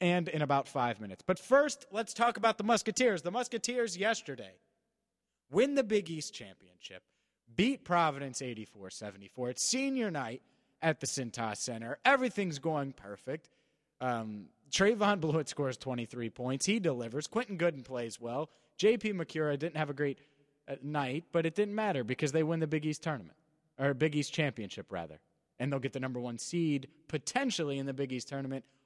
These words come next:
All they need to do is wrap it up with a win over DePaul on Saturday. What will that do? Well, right now they, they have a share of the Big East title.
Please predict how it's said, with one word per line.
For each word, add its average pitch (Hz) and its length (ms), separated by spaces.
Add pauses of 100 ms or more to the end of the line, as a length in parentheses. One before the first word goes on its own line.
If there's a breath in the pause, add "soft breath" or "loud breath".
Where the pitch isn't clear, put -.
(140)
All 190 200
they 190 120
need 165 220
to 151 80
do 143 320 (300 soft breath)
is 131 240
wrap 143 320
it 135 180
up 131 300
with 127 200
a 117 120
win 135 260
over 113 220
DePaul 127 580
on 113 240
Saturday. 175 480
What 160 240
will 175 80
that 165 260
do? 214 280 (1200)
Well, 120 120
right 147 200
now 147 220
they, 135 240
they 139 100
have 139 140
a 135 60
share 160 340
of 120 100
the 117 80
Big 104 200
East 107 200
title. 87 300